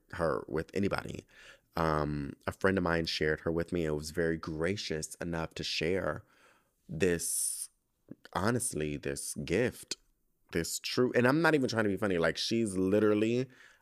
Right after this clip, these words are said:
amazing. And I'm just really, you know what I'm saying? Like, I didn't even wanna call her and be like, "Hey, Concha girl, where you at, girl? You an hour and twenty-something minutes late."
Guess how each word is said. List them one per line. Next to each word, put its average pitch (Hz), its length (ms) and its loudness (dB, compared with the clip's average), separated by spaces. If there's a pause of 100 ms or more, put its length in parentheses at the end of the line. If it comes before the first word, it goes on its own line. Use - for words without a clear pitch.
(200)
amazing. 87 720 0
And 78 440 -2 (580)
I'm 98 420 4
just 92 640 0 (320)
really, 110 560 4
you 120 220 4
know 180 80 8
what 185 100 8
I'm 180 80 4
saying? 170 200 4
Like, 139 200 4
I 131 80 8
didn't 180 140 4
even 165 180 4
wanna 123 140 4
call 120 320 4
her 123 100 4
and 117 100 4
be 117 60 4
like, 110 180 6
"Hey, 120 220 4
Concha 131 400 0
girl, 117 460 6 (260)
where 107 240 4
you 123 220 2
at, 110 240 6
girl? 113 240 6
You 120 240 2
an 95 140 2
hour 104 300 4
and 98 160 2
twenty-something 104 540 0
minutes 104 260 0
late." 123 360 2